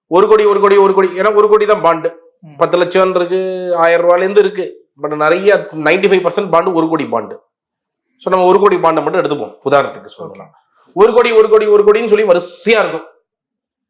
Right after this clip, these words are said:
Speaker 1: இந்த நிறுவனம் ஒரு கோடி வாங்கியிருக்காங்க, அந்த நிறுவனம் ஒரு கோடிக்கு வாங்கியிருக்காங்க. ஒரு நிறுவனமே ஒரு கோடி, ஒரு கோடியா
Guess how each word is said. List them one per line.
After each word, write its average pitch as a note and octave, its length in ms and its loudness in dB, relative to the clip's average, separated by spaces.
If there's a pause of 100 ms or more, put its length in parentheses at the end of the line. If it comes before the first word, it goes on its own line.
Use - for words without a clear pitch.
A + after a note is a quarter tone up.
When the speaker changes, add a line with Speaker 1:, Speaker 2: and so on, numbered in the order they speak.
Speaker 1:
இந்த F3+ 180 -2
நிறுவனம் E3+ 480 2
ஒரு D#3+ 120 0
கோடி E3 160 -2
வாங்கியிருக்காங்க, D#3+ 400 0
அந்த D#3+ 100 0
நிறுவனம் D#3+ 300 2
ஒரு D#3+ 100 -2
கோடிக்கு D#3+ 280 -2
வாங்கியிருக்காங்க. D#3 600 -2 (380)
ஒரு E3 220 2
நிறுவனமே F#3 460 2
ஒரு F3 240 2
கோடி, F3+ 180 2
ஒரு F3+ 160 2
கோடியா F#3 460 2